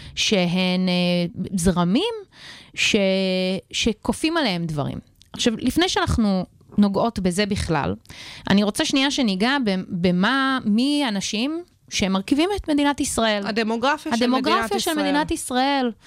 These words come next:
Speaker 1: אז נכון לעשרים עשרים ושלוש, לפני המלחמה, אה, אנחנו חיים כ-, מעל לתשעה נקודה שבעה, אה, מיליון תושבים. אה,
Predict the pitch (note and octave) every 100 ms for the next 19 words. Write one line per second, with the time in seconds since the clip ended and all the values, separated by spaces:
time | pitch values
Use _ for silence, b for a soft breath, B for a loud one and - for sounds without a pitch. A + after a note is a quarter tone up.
0 | B B B F#3+ G#3+ - C#4+ D4+ B3 -
1 | B3+ B3 A#3+ A3+ - F#3+ G3+ G3 E3+ F#3+
2 | F#3 F3 E3 D3+ - D#3+ F3 C#4 F#4+ -
3 | B B B B - E3+ E3+ E3+ F3+ -
4 | F#3+ F#3+ F#3 F3+ - G#3+ D4 C4+ - G3+
5 | G3 - D4 D4+ G#3 - G3+ - C4 B3
6 | G3 F#3 F#3+ - F#3 E3 F#3+ G3+ G#3+ -
7 | E3+ E3 E3+ E3+ E3 E3 E3 - - F#3
8 | - B3 E4 E4+ D4+ - -